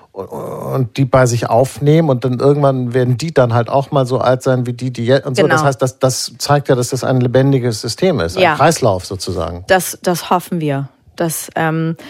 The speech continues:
Speaker 2: äh, soll so sein, aber es ist natürlich trotzdem so, dass dieser vierzigjährige weniger präsent ist als jetzt vielleicht noch ein bisschen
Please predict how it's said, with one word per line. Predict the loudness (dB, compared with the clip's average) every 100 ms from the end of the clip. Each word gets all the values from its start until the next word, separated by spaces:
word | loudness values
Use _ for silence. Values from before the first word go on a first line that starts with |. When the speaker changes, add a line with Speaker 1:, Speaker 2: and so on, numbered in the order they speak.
| -20 -2
Speaker 2:
äh, | 2 2
soll | 4 4 2
so | -2
sein, | -4 -2 0 0 0
aber | 0 0 0
es | -4
ist | -8 -6
natürlich | -8 -4 -2 -4 -4
trotzdem | -2 -2 -4 -6
so, | -2 -2
dass | -2
dieser | -4 -2 -2
vierzigjährige | -2 -4 -2 -8 -4 -2 0 -2 -4
weniger | -4 -4 -2 -2 -2
präsent | -2 -4 0 0 -2
ist | -6 -6
als | -6 -4
jetzt | -6 -6
vielleicht | -6 -6 -6 -6
noch | -6
ein | -4
bisschen | -6 -6 -6 -4